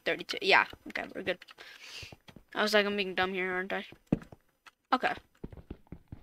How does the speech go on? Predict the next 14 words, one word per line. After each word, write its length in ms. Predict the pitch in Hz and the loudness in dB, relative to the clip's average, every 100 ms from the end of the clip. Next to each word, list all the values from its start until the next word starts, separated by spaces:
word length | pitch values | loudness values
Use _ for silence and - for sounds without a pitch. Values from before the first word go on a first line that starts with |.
| - - - - _ - - - | -6 -4 -4 -8 _ -20 -18 -8
Got 100 | - | -6
a 40 | 208 | -4
full 200 | 226 233 | -6 -2
set 160 | - | -2
of 100 | - | -2
iron. 280 | - - - - - - - - - _ _ _ _ _ _ _ _ _ _ _ _ _ - - | -6 -6 -10 -16 -20 -20 -18 -16 -18 _ _ _ _ _ _ _ _ _ _ _ _ _ -2 -2
Hello? 720 | 196 196 214 202 190 190 190 185 - - - _ _ - - _ _ - - | 0 4 4 4 0 -4 -6 -10 -16 -20 -20 _ _ -20 -20 _ _ -20 -8
Any 180 | 185 196 | -4 -2
crappers? 680 | - 202 - 226 233 - - - - _ - - - - - _ - - - _ _ | 4 4 6 4 4 2 -4 -14 -20 _ -20 -20 -20 -20 -20 _ -6 -6 -16 _ _
Any 120 | 202 | -6
crappers? 580 | - 226 208 170 170 - - _ _ - - - _ _ _ - _ _ _ _ - | 6 8 8 4 -4 -6 -10 _ _ -20 -20 -20 _ _ _ -20 _ _ _ _ -4
No 140 | 190 | -4
crappers. 540 | - 190 185 160 - - | 0 0 0 -2 -4 6
Oh. 500 | 202 202 180 143 | 10 12 10 8